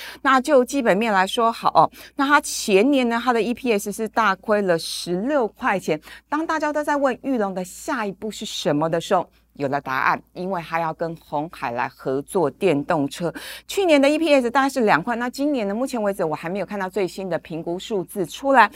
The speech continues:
不过我想呢，最烂的状况就是这样了，所以我们希望裕隆真的能够再继续争一口气。题材面的部分，除了有电动车之外呢，其实它还有力拼转股，就是资产活化的题材。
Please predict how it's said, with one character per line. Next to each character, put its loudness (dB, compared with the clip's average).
不 -6
过 2
我 2
想 -4
呢， -2
最 -2
烂 0
的 -2
状 -2
况 -4
就 -6
是 -10
这 -2
样 -4
了， -6
所 -6
以 0
我 -2
们 -4
希 -10
望 0
裕 -2
隆 0
真 -2
的 -4
能 -4
够 2
再 -2
继 -6
续 -6
争 -4
一 -6
口 -2
气。 -4
题 0
材 2
面 0
的 2
部 -2
分， 2
除 -2
了 4
有 2
电 -4
动 -2
车 -4
之 -4
外 4
呢， 2
其 -6
实 -2
它 2
还 4
有 8
力 2
拼 2
转 4
股， 2
就 0
是 0
资 -4
产 -6
活 -4
化 0
的 -2
题 -10
材。 2